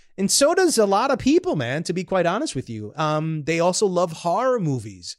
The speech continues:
So maybe the idea, and this is what I'm proposing, you can't create Latino movies just for Latinos. You gotta create Latino movies for everyone.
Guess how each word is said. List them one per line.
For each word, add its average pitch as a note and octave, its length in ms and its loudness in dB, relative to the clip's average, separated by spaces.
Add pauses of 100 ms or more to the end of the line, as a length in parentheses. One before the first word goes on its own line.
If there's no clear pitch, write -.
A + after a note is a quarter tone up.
(420)
So - 200 2
maybe C4 360 2
the D4+ 220 0
idea, D3 840 -4 (260)
and F3+ 180 0
this A3+ 180 2
is A3+ 80 0
what G3 160 2
I'm F#3 80 0
proposing, D#3 640 0 (1400)
you E3 80 0
can't B3+ 280 0
create A#3+ 240 0
Latino F#3+ 400 0
movies E3+ 320 2
just - 220 -4
for C#3+ 120 -2
Latinos. A#2+ 460 -4
You C3 60 -4
gotta F#3 180 0
create D#3 240 -4
Latino C#3+ 340 -4
movies B2 260 -4
for - 300 -12
everyone. G#2+ 600 -14